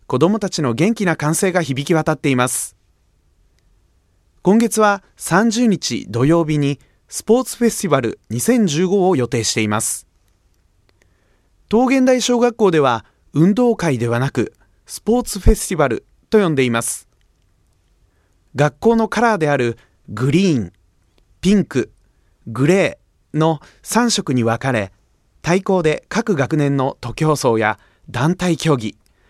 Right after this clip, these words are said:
選抜リレー、全校による大玉送りを行います。その他にも、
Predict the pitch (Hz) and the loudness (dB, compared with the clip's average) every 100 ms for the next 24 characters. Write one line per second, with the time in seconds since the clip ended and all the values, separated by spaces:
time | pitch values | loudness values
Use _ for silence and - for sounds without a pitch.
0 | _ - 151 202 - - 160 165 135 95 | _ -2 0 2 0 -2 0 2 0 -2
1 | _ _ _ _ _ - 117 196 226 226 | _ _ _ _ _ -8 0 0 2 2
2 | 208 196 185 175 - 151 233 226 226 220 | 2 0 0 -2 0 0 2 0 0 0
3 | 190 190 202 127 127 123 110 113 - - | 0 2 2 0 -4 -2 -2 -2 -4 -8
4 | - _ _ _ _ _ _ _ _ _ | -12 _ _ _ _ _ _ _ _ _
5 | _ - 196 247 233 185 156 135 | _ -2 2 4 2 0 0 0